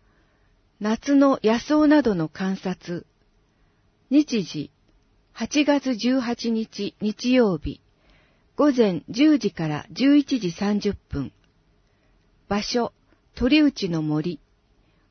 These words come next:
落合北。定員三十人。申し込み順。主催、落合キツツキの森管理委員会。申し込み方法、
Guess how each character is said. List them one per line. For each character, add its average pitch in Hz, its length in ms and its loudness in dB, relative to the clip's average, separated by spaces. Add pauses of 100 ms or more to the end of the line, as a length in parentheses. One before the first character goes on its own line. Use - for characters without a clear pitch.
落 240 340 -2
合 151 180 -4
北。 - 420 -16 (1200)
定 269 260 4
員 254 220 4
三 262 320 2
十 254 220 0
人。 147 240 -4 (580)
申 233 160 2
し - 160 -6
込 220 80 -2
み 202 160 -4
順。 180 300 -12 (1200)
主 - 160 -6
催、 254 420 -2 (640)
落 277 360 0
合 175 200 0
キ - 200 -16
ツ 302 140 -2
ツ - 120 -18
キ 202 160 -4
の 175 100 -2
森 160 440 -4
管 254 260 0
理 247 220 -2
委 240 160 2
員 202 100 -2
会。 143 380 -10 (1300)
申 285 180 4
し - 100 -6
込 285 120 2
み 269 160 6
方 240 240 2
法、 156 340 -8